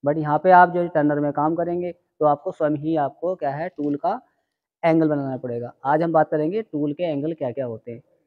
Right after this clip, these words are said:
जो tool होते हैं आपके turner में, tool समान रूप से तीन type से होते हैं, generally हम जो यूज़ करते हैं।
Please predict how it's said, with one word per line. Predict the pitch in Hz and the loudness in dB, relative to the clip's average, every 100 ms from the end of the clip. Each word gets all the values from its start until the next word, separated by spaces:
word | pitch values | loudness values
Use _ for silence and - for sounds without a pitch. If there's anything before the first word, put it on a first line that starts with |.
| _ | _
जो | 147 185 | -4 -2
tool | 185 208 | 4 4
होते | 190 175 | 4 0
हैं | 170 175 180 | -2 -2 -2
आपके | 170 185 | -4 -4
turner | - 151 147 | 0 0 0
में, | 139 151 208 - _ _ _ | 0 -2 -4 -8 _ _ _
tool | 170 190 233 254 - - | 4 6 6 2 -12 -6
समान | - 165 180 | 0 2 2
रूप | 180 | -2
से | - 226 | -4 -6
तीन | - 165 | -2 -2
type | 165 151 | 0 -2
से | 143 180 | -4 -4
होते | 139 131 | -4 -4
हैं, | 180 | -4
generally | 151 151 165 | -2 -2 -2
हम | 156 147 | -4 -2
जो | 156 | -2
यूज़ | 156 196 - _ _ _ - | 0 -2 -4 _ _ _ 6
करते | 156 139 | 6 4
हैं। | 120 113 | -6 -8